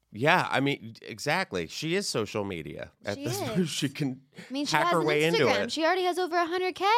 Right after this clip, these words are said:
Speaker 2: Like, this girl's growing faster than anybody else right now. <laughs>
Speaker 1: She can't be stopped. I mean, I'm already predicting it. It's gonna be Wednesday Addams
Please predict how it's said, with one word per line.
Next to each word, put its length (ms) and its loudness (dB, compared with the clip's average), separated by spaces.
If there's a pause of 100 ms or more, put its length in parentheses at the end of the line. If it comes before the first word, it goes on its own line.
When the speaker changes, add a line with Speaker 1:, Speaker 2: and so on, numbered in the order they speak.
Speaker 2:
Like, 220 -2
this 160 -6
girl's 320 2
growing 680 0 (340)
faster 540 0
than 340 -4 (460)
anybody 400 0
else 100 6 (140)
right 320 4
now. 240 4
<laughs> 20 -
Speaker 1:
She 200 6
can't 220 2
be 120 0
stopped. 320 4 (300)
I 60 0
mean, 140 6
I'm 80 4
already 200 4
predicting 500 -2
it. 120 0
It's 180 -6
gonna 200 0
be 580 -2
Wednesday 440 0
Addams 600 2